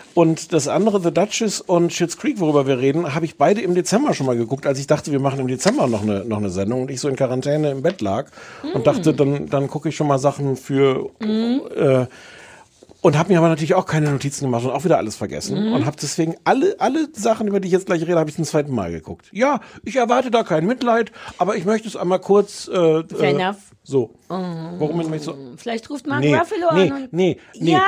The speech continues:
Speaker 2: aber ich hab auch nie versprochen, dass
Speaker 1: Nein,
Speaker 2: ich, wir
Speaker 1: aber
Speaker 2: reden nicht
Speaker 1: kein
Speaker 2: von
Speaker 1: Mitleid,
Speaker 2: Empathie.
Speaker 1: aber kein Mitleid ist viel weniger schmerzhaft als dieses, ne,
Speaker 2: Ja,
Speaker 1: Ding
Speaker 2: mit den toten
Speaker 1: krügerhafte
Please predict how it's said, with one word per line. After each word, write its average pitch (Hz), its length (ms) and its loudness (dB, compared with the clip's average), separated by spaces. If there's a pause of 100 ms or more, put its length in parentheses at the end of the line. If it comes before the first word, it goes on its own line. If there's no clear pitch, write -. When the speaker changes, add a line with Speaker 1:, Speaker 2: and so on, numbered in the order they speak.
Speaker 2:
aber 349 180 -2
ich 302 120 -2
hab 311 120 0
auch 302 140 -2
nie 330 160 0
versprochen, 302 480 -2
dass 277 100 0
Speaker 1:
Nein, 151 240 -2
Speaker 2:
ich, 196 160 -12
wir 269 120 -2
Speaker 1:
aber 202 140 6
Speaker 2:
reden 311 80 0
nicht 269 100 -4
Speaker 1:
kein 240 180 2
Speaker 2:
von 277 100 2
Speaker 1:
Mitleid, 240 180 2
Speaker 2:
Empathie. 180 420 -8
Speaker 1:
aber 180 220 2
kein 214 340 -2
Mitleid 185 400 2
ist - 180 -6
viel 262 460 -4
weniger 202 400 -2
schmerzhaft 180 640 2
als 165 340 -2 (380)
dieses, 285 580 -6
ne, - 160 0
Speaker 2:
Ja, - 120 -2
Speaker 1:
Ding - 100 2
Speaker 2:
mit 214 80 2
den 320 80 -2
toten 262 120 0
Speaker 1:
krügerhafte 190 500 6